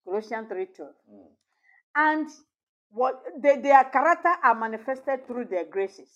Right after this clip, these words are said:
Speaker 2: We may
Speaker 1: Humility.
Speaker 2: be, we may be rounding up this, uh, episode by the grace of God. I mean, this one, by His grace, we are going to, by the, by God's grace, we are going to continue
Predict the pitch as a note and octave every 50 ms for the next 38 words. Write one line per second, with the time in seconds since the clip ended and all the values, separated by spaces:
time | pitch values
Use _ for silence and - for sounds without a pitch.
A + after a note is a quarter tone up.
0 | _ _ _ _ _ _ _ _ _ _ _ _ _ _ _ _ _ _ _ G#3+
1 | A3+ B3 C4 C#4 C#4+ D#4 D4+ D4 C#4 D4+ D4+ - - C3 D3 D3+ D#3 D#3 D3 D#3+
2 | D#3+ D#3+ F3 F#3+ F#3+ F#3+ F#3+ F#3 E3+ D#3+ D#3+ D#3+ E3 D#3+ - - - D#3+ E3 D#4
3 | - - - D#3 D3 D3 C#3+ - - D#3 - _ E3 D#3 _ - D#3 D3+ D3+ D3
4 | A#2+ B2+ B2 A#2 A2+ G#2 A2 B2 C#3 C3+ C3+ A#2 G#2+ _ G#2+ A2+ A#2+ A#2+ - -
5 | G#2+ A#2 B2+ B2+ A2+ C3 C#3+ C#3 _ C3 A#2+ A#2+ C4+ D4+ - _ _ _ _ _
6 | _ _ _ _ B2 B2+ B2+ B2 - G#2+ G#2 C3 C#3 D#3 D3 B2+ C3 B2 - B2
7 | D#3+ E3 - - - A#2+ B2 B2 C#3+ - A2 A2+ B2+ C3 C3+ E3 D3+ - D3+ D3+
8 | C#3 B2+ B2 C#3+ D3+ D3 C#3 A#2 - _ A#2+ A2 G#2+ _ _ C3 C3 C3 C3 C3
9 | B2+ C3